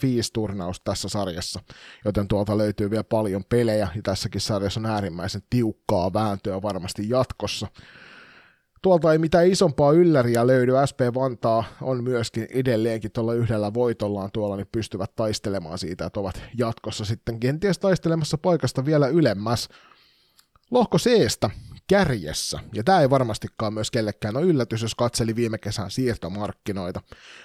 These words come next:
Kuopion Velhoista saapui aika roima kokemus F-liigaa ja noita korkeampia sarjatasoja Y T Jalpan puolelle, ja Y T Jalpa siellä sarjassa ykkösenä, mutta kaksi tappioa kahdesta,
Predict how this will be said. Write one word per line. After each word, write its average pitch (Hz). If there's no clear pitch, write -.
Kuopion 139
Velhoista 127
saapui 123
aika 117
roima 131
kokemus 110
F-liigaa 104
ja 101
noita 117
korkeampia 113
sarjatasoja 120
Y 156
T -
Jalpan 123
puolelle, 127
ja 107
Y 139
T -
Jalpa 143
siellä 110
sarjassa 123
ykkösenä, 120
mutta 190
kaksi -
tappioa -
kahdesta, 113